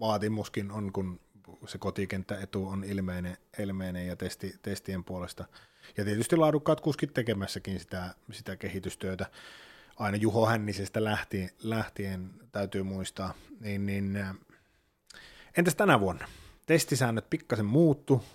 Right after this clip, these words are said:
Toki testitiet edelleen sijaitsevat Suomessa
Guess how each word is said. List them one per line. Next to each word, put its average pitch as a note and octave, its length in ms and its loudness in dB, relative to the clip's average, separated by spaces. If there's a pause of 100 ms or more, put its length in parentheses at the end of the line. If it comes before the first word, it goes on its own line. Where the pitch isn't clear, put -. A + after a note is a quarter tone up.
Toki B2 640 4 (920)
testitiet A#2 500 2
edelleen A2+ 380 2
sijaitsevat A2 600 2 (680)
Suomessa A2+ 640 0